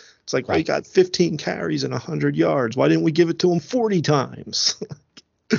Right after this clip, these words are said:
Speaker 2: Yeah, it's,
Speaker 1: Uh,
Speaker 2: it's
Speaker 1: you
Speaker 2: funny.
Speaker 1: gotta set up your plays. Like, every, and every, every offense has a philosophy, and, uh, you know, it's just, it's all funny. I think, yeah, it, like, there's just no way to know what a team is doing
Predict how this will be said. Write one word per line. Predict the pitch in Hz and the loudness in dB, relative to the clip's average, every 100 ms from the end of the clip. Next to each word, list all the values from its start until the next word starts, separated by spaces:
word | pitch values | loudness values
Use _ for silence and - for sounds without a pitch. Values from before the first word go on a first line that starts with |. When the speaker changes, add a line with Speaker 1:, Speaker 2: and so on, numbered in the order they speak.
| - - | -2 -8
Speaker 2:
Yeah, | 135 113 107 98 95 101 | -2 0 2 0 0 -2
it's, | 101 117 113 90 - - - | -2 0 0 0 -2 -4 -6
Speaker 1:
Uh, | 127 | -4
Speaker 2:
it's | 117 - | -4 -4
Speaker 1:
you | |
Speaker 2:
funny. | 160 | 0
Speaker 1:
gotta | 185 202 | 2 4
set | 156 - 160 | 4 2 2
up | 156 | 0
your | 156 | 0
plays. | 135 131 143 151 104 101 | 0 -2 -4 -6 -8 -8
Like, | 107 110 | -8 -6
every, | 123 143 147 147 | -4 -6 -6 -6
and | 135 123 | -4 -4
every, | 147 147 147 147 | -2 2 2 2
every | 143 151 | 2 2
offense | 135 127 131 127 117 | 2 2 0 -2 -2
has | 120 | -2
a | 117 | -4
philosophy, | - 104 104 - 110 110 110 104 | -6 -4 -4 -4 -6 -4 -4 -6
and, | 95 95 | -10 -12
uh, | 101 113 _ - - - - - - _ _ _ | -12 -12 _ -20 -20 -20 -20 -20 -20 _ _ _
you | - 87 - | -12 -12 -12
know, | - 113 - - - | -14 -14 -14 -20 -12
it's | 156 | -2
just, | - 143 - - | 0 0 -2 -6
it's | 127 - | -6 -6
all | - | -6
funny. | - - 101 113 120 - - _ _ - - - - - _ | -14 -14 -8 -8 -8 -12 -20 _ _ -20 -20 -18 -18 -20 _
I | 135 | -2
think, | 117 139 117 - - - _ _ _ _ _ _ _ _ | 4 4 4 -4 -20 -20 _ _ _ _ _ _ _ _
yeah, | - 120 - - - 294 | -6 -6 -6 -12 -12 0
it, | 165 160 | 0 4
like, | 156 143 | 4 4
there's | 165 139 | 4 4
just | 180 156 | 2 2
no | 139 127 131 | 2 2 2
way | 127 127 127 | 2 2 0
to | 113 | -2
know | 113 | -2
what | 110 | -2
a | 107 | -4
team | 101 110 104 | -6 -6 -4
is | 95 | -6
doing | 101 101 107 110 | -4 -2 -2 -4